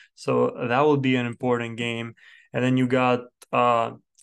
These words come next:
games like Cruzeiro and Corinthians, which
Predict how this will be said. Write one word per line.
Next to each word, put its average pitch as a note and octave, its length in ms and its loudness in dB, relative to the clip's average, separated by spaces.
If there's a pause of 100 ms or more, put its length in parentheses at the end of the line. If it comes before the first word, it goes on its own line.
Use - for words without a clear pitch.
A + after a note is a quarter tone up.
games C3 400 -2
like A#2+ 140 -8
Cruzeiro B2+ 640 0
and A2+ 100 -8
Corinthians, C#3 840 -2
which D#3 520 -2